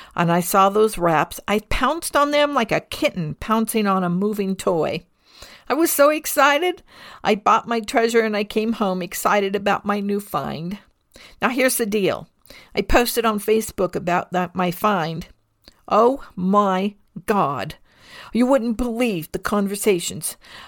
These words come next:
I got likes and comments and private messages and side conversations and more likes and more comments and more side conversations.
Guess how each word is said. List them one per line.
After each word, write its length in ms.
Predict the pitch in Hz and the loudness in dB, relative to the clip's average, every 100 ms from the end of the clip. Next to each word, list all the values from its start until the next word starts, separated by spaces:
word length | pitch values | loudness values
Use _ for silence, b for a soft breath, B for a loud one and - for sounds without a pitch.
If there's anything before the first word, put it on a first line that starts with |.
| B | B
I 100 | 196 | 0
got 280 | 208 196 - | 2 2 2
likes 380 | 202 214 208 190 | 0 0 -2 -6
and 140 | 185 | -6
comments 500 | - 226 214 208 190 | 0 0 2 -2 -2
and 140 | 190 | -2
private 400 | 196 240 214 208 | -2 0 0 0
messages 580 | 208 196 190 196 202 175 | -2 -2 -2 -4 -4 -4
and 120 | 175 | -4
side 340 | 175 185 190 190 | -2 0 0 -2
conversations 840 | 196 185 175 - 180 - 185 185 | -4 -2 -2 -2 -2 -2 -4 -2
and 160 | 196 196 | 0 2
more 220 | 240 214 | 2 2
likes 340 | 175 156 - | 2 0 0
and 120 | 190 | 0
more 240 | 202 214 220 | 2 2 0
comments 500 | - 185 175 185 202 | 0 0 0 -2 -2
and 120 | 190 | 0
more 280 | 208 269 285 | 2 2 2
side 440 | - 240 247 233 | 2 2 2 0
conversations. 1120 | 247 233 226 240 240 233 247 208 165 - - | -2 -2 0 0 0 -2 -2 -4 -4 -6 -12